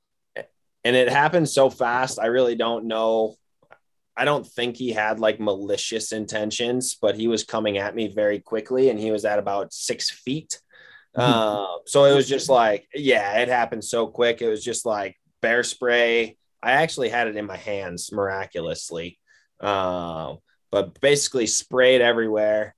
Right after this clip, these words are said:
Speaker 1: Uh, he went charging back into, you know, the thick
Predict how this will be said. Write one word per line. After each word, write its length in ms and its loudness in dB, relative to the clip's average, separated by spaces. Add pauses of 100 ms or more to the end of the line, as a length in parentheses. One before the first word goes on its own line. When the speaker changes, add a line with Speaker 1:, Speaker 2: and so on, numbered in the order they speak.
(340)
Speaker 1:
Uh, 640 -4
he 240 0
went 320 4
charging 460 0
back 340 0
into, 560 0
you 160 -4
know, 180 -4
the 120 -2
thick 340 -4